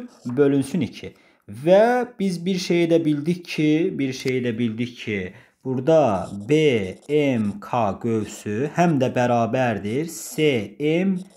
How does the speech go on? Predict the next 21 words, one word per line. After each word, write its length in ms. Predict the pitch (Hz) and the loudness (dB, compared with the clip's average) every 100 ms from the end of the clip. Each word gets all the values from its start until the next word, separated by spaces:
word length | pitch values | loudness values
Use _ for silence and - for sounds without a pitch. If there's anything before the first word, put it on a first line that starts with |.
| - | -14
D 440 | 113 135 139 170 | 0 4 4 4
qövsünə. 540 | 131 120 98 - 95 85 - _ _ | 2 0 -2 -6 -10 -10 -18 _ _
Onda 600 | - 156 139 98 90 127 - _ _ 170 | -2 0 0 -2 -4 -8 -14 _ _ -2
bu 80 | |
bərabərliyi 840 | 214 190 156 139 120 120 110 104 104 | 4 6 6 4 2 -2 -4 -6 -4
gətirib 400 | 165 160 208 214 | -4 -4 -4 -2
burada 240 | 151 135 175 | -2 0 2
yerinə 400 | 131 101 107 98 | 2 0 -2 -6
yazıram. 400 | 90 95 90 101 - _ _ _ | -8 -10 -12 -12 -16 _ _ _
Yazacağam 540 | 107 107 131 208 202 117 | -8 -2 0 2 2 2
mı? 100 | 92 - - | -2 -8 -2
Alfa 440 | 160 123 - 110 | 0 0 -2 -6
bərabərdir 1040 | 104 101 98 92 104 104 110 127 185 196 - _ _ - - | -4 -2 -4 -6 -6 -6 -4 0 0 -2 -8 _ _ -18 -2
A 480 | 170 156 101 85 - _ - | 4 4 4 -2 -12 _ -8
N 460 | 156 147 107 90 90 101 95 | 0 0 0 -4 -10 -12 -10
B 120 | 107 101 | -6 -4
qövsü 560 | 107 135 139 - - 185 202 - - _ - | 2 2 2 -4 0 0 0 -6 -20 _ -14
üzərinə 540 | 135 147 143 135 160 | 0 2 4 2 0
gəl. 400 | 135 104 92 - - _ _ _ | 0 -2 -4 -10 -16 _ _ _
Bərabərlikdən 840 | 123 117 101 101 95 - 101 92 | -4 -2 -2 -4 -6 -8 -12 -12
S 400 | - - - 160 | -12 -10 -2 0